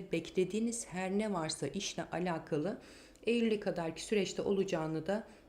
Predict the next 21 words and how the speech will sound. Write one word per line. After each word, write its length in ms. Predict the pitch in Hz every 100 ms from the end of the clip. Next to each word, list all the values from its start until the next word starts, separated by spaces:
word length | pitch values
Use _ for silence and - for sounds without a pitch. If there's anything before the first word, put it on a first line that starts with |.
| -
net 220 | 240 -
bir 40 | 180
şekilde 420 | 185 180 160 185
hissediyor 640 | 220 - 214 185 185 190
ve 60 | 185
görüyorum. 580 | 170 165 156 139 175 233 - - - - - - - - - - - - -
Evet. 960 | 220 214 190 175 165 160 156 151 - - - - - - - - - - -
Sizi 280 | - 240 240
yokuşa 340 | 269 254 -
süren 300 | 254 233 233
herhangi 480 | 226 208 202 226 208
bir 140 | 202 208
konu 280 | 196 196
varsa, 480 | 175 170 170 - 123 170
bu 140 | 160
bir 180 | 160 147
boşanma 480 | 143 143 139 143 143
davası 480 | 143 139 139 143
olabilir 420 | 151 147 139 143 143
ya 200 | 151 139
da 180 | 143